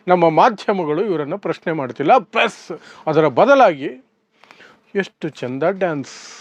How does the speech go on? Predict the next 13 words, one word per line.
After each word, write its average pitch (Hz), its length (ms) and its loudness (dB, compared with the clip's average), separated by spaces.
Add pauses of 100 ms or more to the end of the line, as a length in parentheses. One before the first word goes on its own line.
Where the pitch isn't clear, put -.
(520)
ಎಷ್ಟು 143 240 0
ಒಳ್ಳೆಯ 202 300 6
ಕಾರ್ಯಕ್ರಮ 170 520 0
ನಡೆಸ್ತಿದ್ದಾರೆ, 123 1040 -8 (480)
ಎಷ್ಟು 226 280 2
ಎಂಜಾಯ್ 214 460 6
ಮಾಡ್ತಿದ್ದಾರೆ 160 580 0
ಕಂಗನಾ 147 400 0
ರಾಣಾತ್. 123 460 -4 (600)
ಅವರ 220 260 8 (540)
ಮ-, 170 280 2
ನಗು 208 400 2
ನೋಡಿ, 139 500 -2